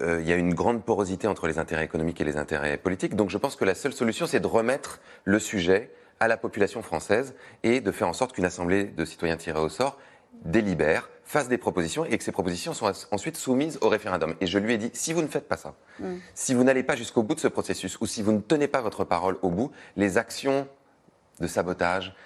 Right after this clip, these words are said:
Speaker 1: les actions de désobéissance civile vont augmenter. » Je lui ai dit ça en deux mille dix-neuf. On y est aujourd'hui.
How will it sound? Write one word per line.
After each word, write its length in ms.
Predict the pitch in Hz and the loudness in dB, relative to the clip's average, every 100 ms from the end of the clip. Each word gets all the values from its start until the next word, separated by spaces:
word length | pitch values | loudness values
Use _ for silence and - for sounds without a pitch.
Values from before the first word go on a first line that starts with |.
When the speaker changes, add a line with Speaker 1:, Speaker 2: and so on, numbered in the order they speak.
| - | -4
Speaker 1:
les 180 | 90 87 | 0 0
actions 240 | 90 110 | 0 0
de 40 | 95 | 0
désobéissance 460 | 87 85 85 92 | 2 0 0 -4
civile 240 | - 120 160 - _ | -4 -4 -6 -10 _
vont 220 | 95 127 - | 0 2 2
augmenter. » 400 | 135 147 156 147 | 0 -2 -2 -2
Je 60 | 113 | 0
lui 60 | |
ai 40 | 113 | 0
dit 80 | |
ça 120 | 117 139 | 0 0
en 80 | |
deux 120 | 120 127 | 2 2
mille 160 | 139 | 2
dix-neuf. 480 | 123 127 160 - - _ _ - | 0 -2 -4 -6 -16 _ _ 2
On 140 | 120 | 4
y 160 | 135 165 | 4 2
est 160 | 180 | 2
aujourd'hui. 440 | 120 92 87 78 | 2 2 0 -2